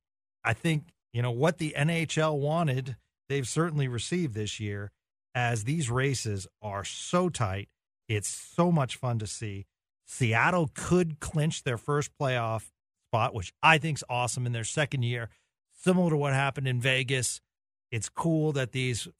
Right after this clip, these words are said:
franchises get off to these quick starts. Awesome to build a fan base, uh, in your town. But as we stand right now, Colorado technically is in first, but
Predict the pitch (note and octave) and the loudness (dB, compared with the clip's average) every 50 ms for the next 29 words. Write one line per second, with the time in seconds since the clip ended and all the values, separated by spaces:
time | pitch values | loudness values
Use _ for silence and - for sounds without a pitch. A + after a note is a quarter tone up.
0 | _ _ - D3 C#3 D3 C#3+ - D3 C3+ C3+ B2+ B2 A#2+ A2 G#2 B2+ B2 B2 B2+ | _ _ 2 4 4 4 4 2 2 2 2 2 0 -2 -2 -2 -2 0 -2 -2
1 | A#2+ - - B2+ A#2+ A2+ G#2 - - - E3 D3+ - - - - C#3 C3 C3 B2+ | -4 -4 -4 -4 -2 -2 -4 -4 -2 0 0 0 0 -2 -2 0 2 2 2 0
2 | A#2+ - - - _ _ _ _ _ _ _ _ - B2 B2 C3+ C#3+ - - C3+ | 0 -4 -8 -10 _ _ _ _ _ _ _ _ 0 4 4 4 4 4 2 0
3 | B2+ B2 A2+ C3 C3+ C3+ A#2+ A#2 - - C3+ B2+ B2 A#2+ A2 B2 A#2+ A#2+ A2 - | 0 0 -2 -2 -2 -2 -2 -4 -4 -2 0 0 0 0 0 -2 -2 -2 -4 -6
4 | - - - G#2+ G2+ G2+ G2+ G#2 - _ _ _ - B2+ C3 C#3+ C3+ B2+ A#2 A2 | -8 -8 -8 -6 -4 -4 -4 -6 -8 _ _ _ 0 2 2 2 2 0 -2 -4
5 | - - C3 B2+ A#2+ A2 G#2 G#2 - _ _ _ _ _ _ - - C#3 - - | -2 -2 0 0 0 0 -2 -4 -6 _ _ _ _ _ _ -4 -4 -2 0 2
6 | C#3+ E3 F#3+ E3 F3 F#3 F3 - - - F3 E3+ F3 E3+ D3+ C#3+ C#3+ C3+ C3 C3 | 2 2 2 2 2 2 2 0 0 2 2 2 2 2 2 2 2 2 0 0
7 | A2+ A#2 A#2+ C#3 E3 F#3 F3+ C#3 G#2 F2+ F2 F#2 A#2+ B2 _ _ _ _ _ _ | 0 0 2 4 4 4 2 0 -2 -2 -4 -6 -8 -8 _ _ _ _ _ _
8 | _ _ _ _ _ _ _ _ _ _ _ _ - - - E3 E3+ D#3+ C#3+ C3+ | _ _ _ _ _ _ _ _ _ _ _ _ -12 -4 0 2 2 4 4 4
9 | C3+ C#3+ D3+ D#3 D3+ C3+ A#2 - - - D#3+ D#3 E3+ E3 D3 - - C#3+ C3+ C3 | 4 4 4 4 2 2 0 0 0 -2 0 2 2 0 0 0 0 0 2 2
10 | B2+ G#2+ A#2 A#2+ A2 G2 - - B2+ G#2 F2+ F#2+ A2+ - - - - _ _ _ | 2 2 2 0 0 0 -2 -2 -2 -2 -2 -4 -6 -6 -8 -10 -14 _ _ _
11 | _ _ _ _ _ _ _ _ _ _ _ _ _ _ _ _ _ _ _ - | _ _ _ _ _ _ _ _ _ _ _ _ _ _ _ _ _ _ _ -6
12 | - G#2+ B2+ G3 F#3+ C3+ A2 A#2+ - - - - | 0 4 6 6 6 6 4 2 -2 -8 -16 -16